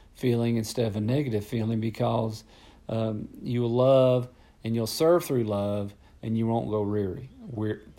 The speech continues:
you won't grow weary. And, uh, we need to make sure that, uh, we don't get those things out of, out of whack, and that grace is a free gift of God, and we just need to thank him for it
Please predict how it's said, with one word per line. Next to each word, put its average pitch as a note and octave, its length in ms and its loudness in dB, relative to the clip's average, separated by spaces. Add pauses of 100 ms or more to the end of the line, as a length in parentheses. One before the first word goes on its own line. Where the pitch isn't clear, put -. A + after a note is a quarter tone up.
(120)
you A#2 180 0
won't C3 300 0
grow A#2 320 4
weary. G#2+ 640 0 (400)
And, A2 420 2
uh, A2 160 4
we A#2+ 120 2
need C3+ 180 2
to A2 40 -2
make A2+ 240 0
sure A2 380 0
that, G#2 360 -4
uh, G#2 140 -2
we G#2 140 -2
don't D#3 200 4
get C3+ 160 0
those A2+ 220 0
things G#2+ 240 -4
out G#2 160 -2
of, G2 140 -4 (340)
out G#2+ 140 -4
of G2+ 80 -4
whack, A#2 380 2
and A2+ 120 0
that A#2 160 -2
grace B2+ 640 0 (760)
is G#2 200 -6
a G#2+ 40 -12
free C3 260 -2
gift A#2 220 -2
of A#2 60 -6
God, A#2 260 6
and A2+ 80 0
we A#2 80 0
just A2+ 200 -2
need A#2 200 -2
to G2+ 240 -6 (420)
thank B2+ 280 -2
him C3+ 100 -2
for C3+ 320 2
it - 120 -8